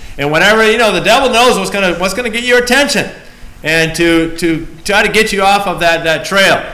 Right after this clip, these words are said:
get you into one ditch or the other. He doesn't care. You know, if you're walking with God, he doesn't care if you get into this ditch or that ditch. Uh, but he doesn't want you to, to, to continue with that testimony. And so we saw that he went after Joseph.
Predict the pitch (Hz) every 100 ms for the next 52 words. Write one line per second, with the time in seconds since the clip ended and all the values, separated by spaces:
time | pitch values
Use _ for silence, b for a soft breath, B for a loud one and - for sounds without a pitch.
0 | - 175 185 202 196 175 202 185 214 208
1 | 180 165 190 202 143 196 185 147 143 135
2 | 208 214 - 147 147 180 190 196 196 208
3 | 202 170 143 214 214 190 - - 220 202
4 | - 185 165 180 180 170 202 175 202 196
5 | 196 254 190 156 - - - - - -
6 | 120 120 117 113 117 127 156 160 147 143
7 | 139 127 131 117 113 113 117 110 107 107
8 | 107 135 120 117 104 131 127 - 104 95
9 | 92 B B 120 131 135 139 180 170 139
10 | 147 143 175 190 143 127 117 - 87